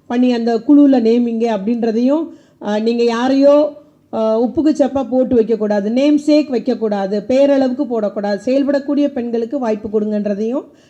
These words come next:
நம்ம இந்த நிறுவனங்களுக்கு வலியுறுத்தி வருகிறோம். அதே போல நம்ம யூ என் உமனோடையும் சேர்ந்து திருப்பூர், அந்த கோவை, அந்த ஈரோடு பகுதிகளிலையும் ஒரு பெரிய ஒரு விழிப்புணர்வு எல்லா நிறுவனங்களிலும் இந்த கமிட்டி, இன்டர்னல் கமிட்டி, கம்ப்ளைண்ட்ஸ் கமிட்டி வைக்கிறதுக்கும் நம்ம நடவடிக்கை எடுத்து வருகிறோம்.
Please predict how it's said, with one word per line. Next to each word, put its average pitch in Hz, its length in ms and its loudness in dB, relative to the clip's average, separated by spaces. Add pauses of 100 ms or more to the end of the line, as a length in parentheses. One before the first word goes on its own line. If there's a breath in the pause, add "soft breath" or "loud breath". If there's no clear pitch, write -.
நம்ம 214 200 -4
இந்த 214 140 0
நிறுவனங்களுக்கு 226 680 -2
வலியுறுத்தி 214 440 -2
வருகிறோம். 208 460 -2 (320 soft breath)
அதே 233 260 0
போல 254 200 -2
நம்ம 226 180 -2
யூ 262 220 4
என் 269 120 4
உமனோடையும் 254 540 0
சேர்ந்து 247 680 0 (180)
திருப்பூர், 277 520 2
அந்த 226 280 0
கோவை, 254 600 0 (840)
அந்த 247 240 2
ஈரோடு 277 440 6
பகுதிகளிலையும் 233 640 2
ஒரு 262 140 0
பெரிய 277 460 6
ஒரு 262 240 4
விழிப்புணர்வு 254 720 2
எல்லா 247 420 2
நிறுவனங்களிலும் 247 760 2
இந்த 247 200 2
கமிட்டி, 233 500 0
இன்டர்னல் 247 320 0
கமிட்டி, 226 680 -2 (160)
கம்ப்ளைண்ட்ஸ் 247 400 0
கமிட்டி 220 260 0
வைக்கிறதுக்கும் 214 500 -2
நம்ம 233 180 0
நடவடிக்கை 214 420 -2
எடுத்து 196 200 -6
வருகிறோம். 202 380 -4